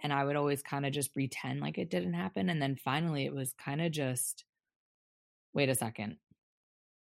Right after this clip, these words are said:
Like, that, this isn't normal. Like, why do I keep kind of seeing these things?" And then it spiraled and kinda snowballed into the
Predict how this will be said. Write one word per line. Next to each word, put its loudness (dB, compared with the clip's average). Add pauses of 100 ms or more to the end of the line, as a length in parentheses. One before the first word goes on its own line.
Like, -4 (260)
that, 2
this 4
isn't 2
normal. 0 (460)
Like, -2
why 4
do 6
I 6
keep -4
kind 0
of 0
seeing -2
these -2
things?" -2 (1080)
And 6
then 6
it 0
spiraled 0
and 0
kinda -2
snowballed 0
into 0 (120)
the -2